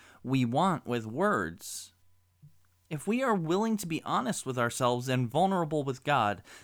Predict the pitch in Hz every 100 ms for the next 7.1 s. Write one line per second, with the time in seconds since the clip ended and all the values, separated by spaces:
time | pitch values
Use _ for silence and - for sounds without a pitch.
0 | - 156 160 143 - - 185 196 170 -
1 | 139 131 - - 208 208 151 190 202 151
2 | 131 127 131 185 165 156 170 - - -
3 | 254 170 135 - - - - - - 196
4 | 214 - - 82 - - - - _ _
5 | _ - _ _ _ _ _ _ 123 143
6 | 185 190 185 160 - - 190 120 85 -